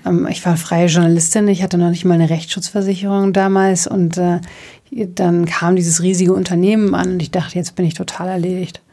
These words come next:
Ich, ich, ich konnte das in dem Moment gar nicht fassen, dass das passiert. Und es hat sich dann zum Glück auch relativ schnell geklärt.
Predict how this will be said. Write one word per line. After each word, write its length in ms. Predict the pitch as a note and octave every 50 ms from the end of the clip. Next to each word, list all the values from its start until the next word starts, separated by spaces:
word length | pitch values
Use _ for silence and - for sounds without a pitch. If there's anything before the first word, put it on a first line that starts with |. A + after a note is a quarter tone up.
| _ _ _ -
Ich, 180 | - G3 -
ich, 280 | G#3+ E3 - - - -
ich 200 | - - - -
konnte 220 | - F#3+ F3+ F#3
das 100 | F#3 F3
in 120 | F3 F#3 F3
dem 100 | F3+ E3+
Moment 300 | F#3 F3+ F3 E3+ E3 E3+
gar 140 | F3+ F3 E3+
nicht 180 | F3 E3 -
fassen, 340 | - G3+ G3 F3+ - G#3+ G3+
dass 160 | F#3 E3+ E3
das 160 | - F3+ E3
passiert. 720 | - - - F3 D#3+ - - G#3+ G#3+ F#3+ G3+ A3 G#3 -
Und 340 | - - F#3+ F#3+ F3 F3+ F3
es 140 | E3 - -
hat 160 | F#3 F#3 -
sich 100 | F#3 F3+
dann 200 | - F#3+ F#3 F3+
zum 120 | - F#3+ F#3
Glück 200 | F3+ F#3 F3+ -
auch 200 | F#3+ F#3+ - -
relativ 480 | F#3+ F#3 F#3+ F#3+ F3 - F#3+ F#3 E3+
schnell 300 | - - F#3+ F#3 F#3 F3+
geklärt. 640 | F3+ F#3 F3+ - - - F#3+ F3+ G3+ A3+ A3 - -